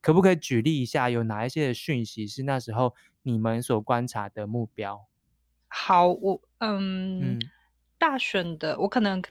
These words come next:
Speaker 2: 比较可以回答这个疫情的部分。对，疫情的部分的话，其实就是我们另外一篇报告在讲这个疾病上中国资讯作战里面，其实有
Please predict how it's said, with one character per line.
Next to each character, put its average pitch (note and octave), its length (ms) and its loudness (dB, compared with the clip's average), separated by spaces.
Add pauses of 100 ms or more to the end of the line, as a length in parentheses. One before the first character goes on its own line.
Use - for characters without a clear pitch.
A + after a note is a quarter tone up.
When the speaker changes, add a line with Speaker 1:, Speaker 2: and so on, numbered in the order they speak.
Speaker 2:
比 G3+ 100 -4
较 A3 140 0
可 A#3 140 0
以 G3 40 0
回 F3 200 0
答 E3 200 4
这 E3+ 120 -4
个 C#3 480 -2 (260)
疫 A3 140 0
情 A3 340 -8
的 - 400 -6
部 G3 160 2
分。 - 260 -4 (480)
对， - 420 -4
疫 D4+ 120 -4
情 A3+ 180 -4
的 G3 80 0
部 A#3 160 -4
分 B3 160 -2
的 G#3 140 0
话， A3 180 4
其 G#3 160 -4
实 G3 600 -4 (260)
就 A3+ 140 -6
是 A3+ 60 -2
我 A3+ 100 2
们 F3+ 160 0
另 G3+ 100 0
外 G#3 140 2
一 G3 40 -2
篇 G3 220 0
报 G3 160 4
告 F3+ 300 2 (180)
在 G#3 360 -2 (140)
讲 - 280 -2
这 F#3 120 -4
个 - 380 -6 (140)
疾 G#3 140 -6
病 G#3+ 100 0
上 A#3 160 6
中 G#3+ 100 2
国 G3 140 4
资 F3+ 80 -2
讯 F#3 160 -2
作 F#3 180 -2
战 F#3 200 0
里 - 80 -6
面， G3 240 -6
其 F#3 160 -8
实 F#3 100 -4
有 F3+ 260 -4